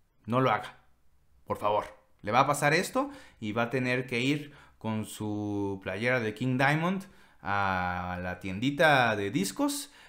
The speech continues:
a decir, "Me da un disco de quince pesos, de veinte pesos de la Sonora Dinamita", nada más para quitarle el estuche. Entonces no lo haga, no lo haga.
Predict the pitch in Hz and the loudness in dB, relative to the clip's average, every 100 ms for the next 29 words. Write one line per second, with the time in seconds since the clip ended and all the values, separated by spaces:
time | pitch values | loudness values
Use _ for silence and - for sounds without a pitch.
0 | - 98 98 101 135 127 139 160 208 240 | -10 -4 -2 -2 -2 0 2 4 2 2
1 | - 160 190 220 240 - - 180 185 202 | -2 -2 0 0 -2 -6 -8 -6 -4 -2
2 | 165 139 165 - 156 156 160 170 156 131 | 0 -2 -4 -4 -2 0 0 -2 -2 0
3 | 131 131 123 - 170 - 214 - - - | -2 -4 -6 -4 -2 -4 -6 -10 -20 -20
4 | - - 110 110 98 107 120 131 117 110 | -18 -6 -2 -2 -2 -2 2 2 2 0
5 | 165 190 240 - - 117 123 123 131 113 | -2 0 -2 -4 -4 -2 0 -2 -2 -2
6 | 95 104 107 123 - 107 113 147 - - | -2 -2 -2 -2 -4 -4 -4 -4 -10 -20
7 | - - - - 85 - - _ - 98 | -20 -20 -16 -12 -12 -12 -14 _ -12 -8
8 | 110 104 127 151 175 190 254 - - _ | -6 -2 2 6 4 4 -2 -6 -20 _
9 | _ _ _ _ _ - 98 92 - - | _ _ _ _ _ -10 -8 -8 -12 -20